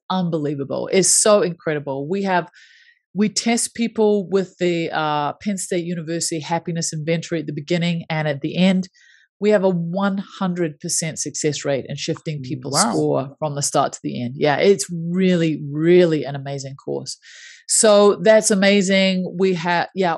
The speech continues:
Speaker 1: l-, listen, we've got lots of stuff there. And just come. We have a happiness quiz. Try it. See where your happiness levels are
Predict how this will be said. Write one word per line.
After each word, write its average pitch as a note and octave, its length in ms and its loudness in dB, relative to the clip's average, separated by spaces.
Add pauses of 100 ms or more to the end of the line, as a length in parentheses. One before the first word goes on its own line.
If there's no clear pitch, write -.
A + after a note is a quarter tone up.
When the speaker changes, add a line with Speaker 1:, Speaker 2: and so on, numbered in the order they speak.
(160)
Speaker 1:
l-, F#3+ 320 -8
listen, F3+ 300 -2
we've F3 140 0
got F3 220 4
lots D#3 240 0
of D#3+ 60 -4
stuff D3+ 360 -4
there. C#3 280 0
And G#3+ 280 -2 (100)
just C4 200 -2
come. C4 300 2
We G3 100 2
have G3 120 2
a G3+ 40 -4
happiness A3+ 480 -2
quiz. A3 460 0 (420)
Try A3 300 0
it. A3 180 -2
See A3+ 240 -4
where A3 160 -2
your G#3 120 0
happiness G3+ 460 -4
levels F#3+ 420 -2
are F3 240 0